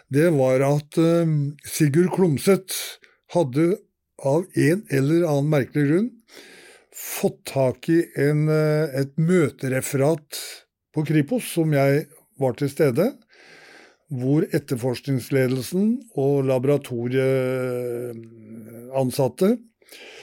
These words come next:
var, som var til stede for å diskutere fremdrift i Baneheia-saken. Det var helt i startfasen.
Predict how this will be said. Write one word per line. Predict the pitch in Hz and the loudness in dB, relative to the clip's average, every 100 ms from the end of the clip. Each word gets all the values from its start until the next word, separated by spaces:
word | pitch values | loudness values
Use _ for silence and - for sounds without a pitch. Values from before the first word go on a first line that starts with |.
| - - - - - _ _ _ _ _ - | -20 -20 -20 -20 -20 _ _ _ _ _ -10
var, | 160 120 127 143 170 | -8 0 2 4 2
som | 147 - 147 151 160 143 139 _ | 0 -4 -2 0 0 -4 -8 _
var | 135 131 | -2 0
til | 127 143 | 0 -4
stede | - 151 120 170 190 | 2 2 2 0 0
for | - - 139 | -4 -2 0
å | 139 | 0
diskutere | 127 120 - 147 - 127 120 120 143 | -2 -4 -4 -6 -4 -2 0 0 0
fremdrift | 139 - 143 110 104 131 143 - - | -2 -2 -2 -2 -6 -4 -4 -6 -6
i | 127 | -2
Baneheia-saken. | 127 117 110 117 113 123 - 143 135 - | 0 -2 -2 -6 -4 -6 -6 -10 -10 -16
Det | - 143 | -6 0
var | 147 139 - | 0 -2 -10
helt | - 127 120 - | -6 -6 -6 -4
i | 143 | -4
startfasen. | 123 120 107 135 120 151 127 | -2 -6 -2 -2 -2 -4 -6